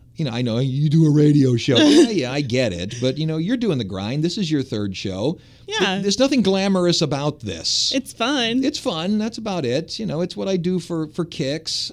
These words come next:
Speaker 1: And, but this guy was a rock star.
Speaker 2: I think,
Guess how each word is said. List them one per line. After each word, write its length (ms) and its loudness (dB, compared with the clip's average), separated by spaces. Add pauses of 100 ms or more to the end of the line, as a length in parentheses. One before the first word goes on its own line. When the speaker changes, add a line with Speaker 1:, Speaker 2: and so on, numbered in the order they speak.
Speaker 1:
And, 280 -4 (460)
but 140 -4
this 160 0
guy 200 -6
was 180 -6
a 60 -4
rock 360 -10
star. 600 -8 (540)
Speaker 2:
I 100 -2
think, 460 -4